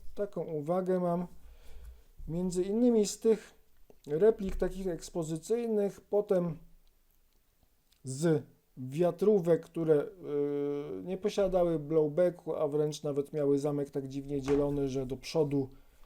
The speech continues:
do przodu się go otwierało, żeby wsadzić do magazynka bębenkowego, y,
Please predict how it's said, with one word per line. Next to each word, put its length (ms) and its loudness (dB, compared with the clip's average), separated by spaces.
do 100 -4
przodu 300 -2
się 160 -4
go 140 2
otwierało, 540 2
żeby 300 -2
wsadzić 460 -2
do 220 0
magazynka 720 -2
bębenkowego, 880 -2
y, 100 -4